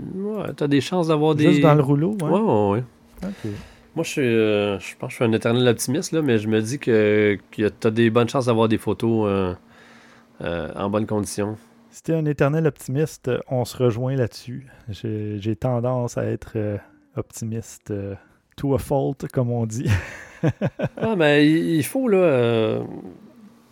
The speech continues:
Speaker 2: sans faire de la philosophie à cinq sous, là, euh, et disons que autour de nous, là, il y a mille et une raisons, euh,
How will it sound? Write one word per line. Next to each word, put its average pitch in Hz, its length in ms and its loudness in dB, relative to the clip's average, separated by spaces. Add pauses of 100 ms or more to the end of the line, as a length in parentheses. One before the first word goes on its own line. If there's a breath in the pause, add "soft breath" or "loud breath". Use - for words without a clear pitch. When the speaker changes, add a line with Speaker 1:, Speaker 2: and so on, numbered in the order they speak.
(100)
Speaker 2:
sans - 320 -4
faire 147 160 -4
de 139 60 -2
la 123 120 2
philosophie 120 560 -2
à 123 100 2
cinq 120 220 -2
sous, 226 220 -6
là, 214 100 -2
euh, 107 1080 0
et 107 40 -10 (640)
disons 120 360 -2
que 120 520 6
autour 120 400 4
de 123 120 8
nous, 160 260 4
là, 151 240 2
il 113 280 2
y 110 80 4
a 110 120 4
mille 135 220 2
et 139 40 4
une 135 100 4
raisons, 127 600 2
euh, 107 360 2